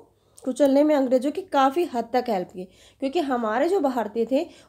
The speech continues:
उनके पास क्या होते थे, या तो तलवार होती थी, ठीक है, या तीर कमान होते थे, और या फिर जो, अ, किसान वगैरह होते थे, वो तो कुल्हाड़ी बर्छे लेके ही लड़ने लग जाते थे।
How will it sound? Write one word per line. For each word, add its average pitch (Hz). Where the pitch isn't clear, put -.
उनके 330
पास 311
क्या 247
होते 208
थे, 277
या 226
तो 247
तलवार 262
होती 277
थी, 277
ठीक 311
है, 294
या 254
तीर 294
कमान 320
होते 294
थे, 294
और 240
या 277
फिर 359
जो, 262
अ, 240
किसान 294
वगैरह 320
होते 277
थे, 294
वो 294
तो 294
कुल्हाड़ी 262
बर्छे 254
लेके 285
ही 277
लड़ने 254
लग 240
जाते 208
थे। 220